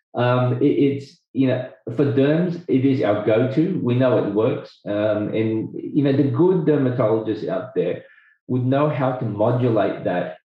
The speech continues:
according to the patient, and we would know how to pick and choose which patients are suitable for that. Um, so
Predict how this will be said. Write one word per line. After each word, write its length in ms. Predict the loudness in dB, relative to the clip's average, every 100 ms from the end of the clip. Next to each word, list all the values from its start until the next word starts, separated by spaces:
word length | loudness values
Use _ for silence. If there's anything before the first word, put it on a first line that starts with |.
| -10
according 480 | -6 0 0 0 -2
to 80 | -4
the 100 | -4
patient, 400 | -2 -2 -2 -4
and 260 | -2 -2
we 160 | 0 2
would 180 | 4 2
know 200 | 2 0
how 180 | 2 0
to 120 | 0
pick 260 | -2 -2 -2
and 180 | -4 -2
choose 400 | -2 -2 -2 -2
which 220 | -4 -2
patients 360 | -2 -2 -4 -8
are 60 |
suitable 600 | -8 -4 -2 -2 -2 -2 -4
for 120 | -6
that. 280 | -4 -4 -8 -18 _ _ _ _ _ _ -6
Um, 540 | 0 0 0 -4 -10 -18 _ _ _
so 480 | 0 0 0 -4 -16